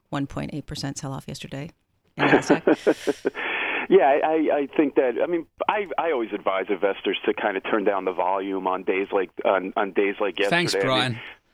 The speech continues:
Speaker 2: Yeah. We're
Speaker 3: Brian Levitt joining us,
Speaker 1: Yeah.
Speaker 3: Oppenheimer Fund senior investment strategist. He'll be
Speaker 2: We're,
Speaker 3: back one
Speaker 2: uh,
Speaker 3: day soon. <laughs>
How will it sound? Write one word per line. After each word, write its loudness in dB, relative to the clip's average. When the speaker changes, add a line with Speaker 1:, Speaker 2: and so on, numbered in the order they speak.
Speaker 2:
Yeah. 4
We're 6
Speaker 3:
Brian 4
Levitt 4
joining 6
us, 4
Speaker 1:
Yeah. 8
Speaker 3:
Oppenheimer 4
Fund 4
senior 4
investment 2
strategist. 2
He'll 4
be 4
Speaker 2:
We're, 6
Speaker 3:
back 6
one 8
Speaker 2:
uh, 6
Speaker 3:
day 6
soon. -2
<laughs> 2